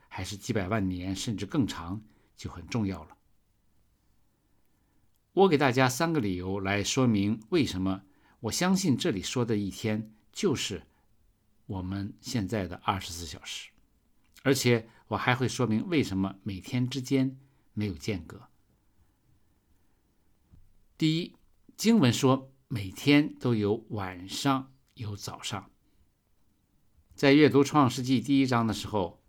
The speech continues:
请大家注意这一点。请看第五节的后半节，有晚上，有早晨，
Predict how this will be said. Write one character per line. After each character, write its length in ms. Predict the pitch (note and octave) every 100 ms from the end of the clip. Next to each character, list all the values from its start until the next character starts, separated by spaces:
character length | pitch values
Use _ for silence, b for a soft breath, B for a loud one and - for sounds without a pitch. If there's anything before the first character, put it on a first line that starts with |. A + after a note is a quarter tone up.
| _
请 260 | - B2
大 140 | C#3 C#3
家 160 | C#3+
注 220 | C#3+ G#3 E3
意 100 | G2
这 140 | G2+
一 100 | E2
点。 240 | - F2+ _ - _ _ _ _ _ _ _ _ _ _
请 140 | -
看 160 | B2+ D#3
第 100 | F3+
五 140 | C#3 G2+
节 120 | B2+
的 60 |
后 180 | C3 F#3
半 200 | A2+ F2
节， 380 | D#2+ F2+ F2 - _ _ _ _ _ _ _ _ _ _ _ _
有 200 | - C#3
晚 300 | G3+ B2+ F2+
上， 380 | F2 A#2 G2+ F#2+ _ _ _
有 180 | - B2+
早 400 | C3 - F2+ F2+ -
晨， 400 | - G2+ A#2+